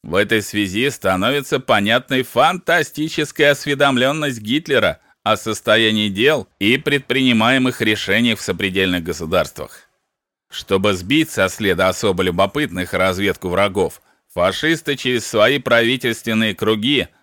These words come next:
распространяли слухи о якобы огромных достижениях службы перехвата телефонных разговоров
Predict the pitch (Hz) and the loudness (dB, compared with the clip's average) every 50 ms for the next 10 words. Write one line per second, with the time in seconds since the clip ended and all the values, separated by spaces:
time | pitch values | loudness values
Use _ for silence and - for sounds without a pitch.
0 | _ - - 80 101 113 127 135 - - - 139 135 131 - 131 131 127 123 131 | _ -6 -2 2 2 4 4 2 0 -2 -2 -2 0 0 2 2 2 2 2 2
1 | 139 139 135 131 - - 123 117 135 147 143 - 147 120 113 110 110 113 123 135 | 0 0 0 -2 -4 -4 -4 -2 -2 -2 0 2 4 4 4 4 4 2 2 2
2 | - 143 127 123 127 123 123 127 120 104 107 107 113 135 156 180 185 175 170 165 | 0 -2 0 4 4 6 6 4 2 2 2 2 4 4 4 2 0 -2 -2 -4
3 | 160 156 135 127 127 131 - - - 113 104 107 117 131 143 151 139 131 120 - | -6 -4 -2 0 0 0 0 -2 -2 -2 -2 0 0 0 0 0 0 -2 -2 -4
4 | - 110 107 113 135 131 123 127 123 120 - 117 113 110 101 - - 101 107 120 | -4 -4 0 0 0 0 0 0 -2 0 0 2 2 2 2 0 0 2 2 4
5 | 123 120 127 123 120 - - - 98 113 127 131 123 123 - - 98 110 120 127 | 4 4 2 0 -2 -2 -4 0 0 2 2 2 2 0 -2 0 0 2 2 2
6 | 123 113 - - 113 107 101 92 98 98 101 87 87 85 76 71 - - | 0 -2 -2 -2 -2 -2 0 0 2 2 2 2 2 0 0 -2 -6 -10